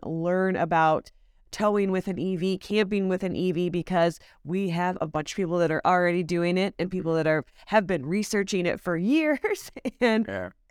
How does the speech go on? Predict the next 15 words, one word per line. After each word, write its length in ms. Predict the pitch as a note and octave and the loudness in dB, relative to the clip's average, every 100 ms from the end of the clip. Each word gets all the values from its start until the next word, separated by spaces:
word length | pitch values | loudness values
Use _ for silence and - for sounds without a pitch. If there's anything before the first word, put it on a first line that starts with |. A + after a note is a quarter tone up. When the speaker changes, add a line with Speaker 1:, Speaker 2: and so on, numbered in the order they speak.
| _ - | _ 0
Speaker 1:
a 120 | A3+ | 2
little 200 | A#3+ B3+ | 4 4
bit 140 | A#3 A3 | 2 0
of 140 | G3 | 2
everything 480 | F3+ E3+ D#3 D#3 C#3+ | 2 2 -4 -4 -4
out 160 | C#3 | -4
there. 180 | - A#2+ | -4 -6
So 240 | - G3 - _ _ | -2 -2 -2 _ _
be 100 | A3 | -6
sure 220 | G3+ C4+ | -2 0
to 100 | C4+ | 0
jump 280 | A3+ A#3+ A3 | 0 0 2
over 240 | G#3+ F#3+ | 2 2
there 200 | F#3+ F#3 F3+ | 2 0 0
to, 300 | - F3 | -2 0